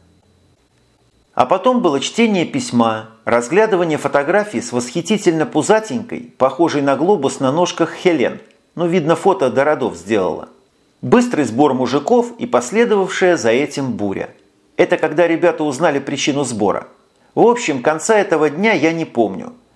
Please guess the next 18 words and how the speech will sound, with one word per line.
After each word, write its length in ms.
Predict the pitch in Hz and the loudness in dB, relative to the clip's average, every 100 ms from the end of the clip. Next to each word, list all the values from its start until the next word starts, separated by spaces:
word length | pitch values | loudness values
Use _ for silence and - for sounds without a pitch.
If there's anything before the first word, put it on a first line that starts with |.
| - | 0
Да 100 | 220 | 2
и 60 | |
остальные 580 | 202 170 180 170 214 185 | 4 2 0 0 0 -2
четыре 400 | - 123 208 180 | -2 -2 2 2
пролетели 540 | 131 127 135 131 185 170 | 2 0 -2 0 0 2
как 180 | 143 | -2
в 80 | - | -4
тумане. 480 | - 135 104 85 - - _ _ _ _ | -4 -2 -2 -4 -12 -20 _ _ _ _
Окончательно 720 | 95 127 135 - 220 185 156 143 | -2 2 0 2 0 0 -2 -4
в 40 | |
себя 440 | - 160 220 226 - _ | -2 2 2 0 -4 _
я 140 | 139 165 | 0 2
пришёл 400 | 175 175 226 202 | 0 0 0 2
только 300 | 190 185 156 | 0 0 0
когда 340 | 151 151 185 | 0 2 0
сопровождающие 960 | 165 - 147 143 127 160 156 120 139 123 | 0 -2 0 0 0 0 0 -2 -6 -6
самолёт 500 | 135 127 139 127 113 | -2 0 0 0 0
Яки, 420 | 170 202 - | 0 0 -4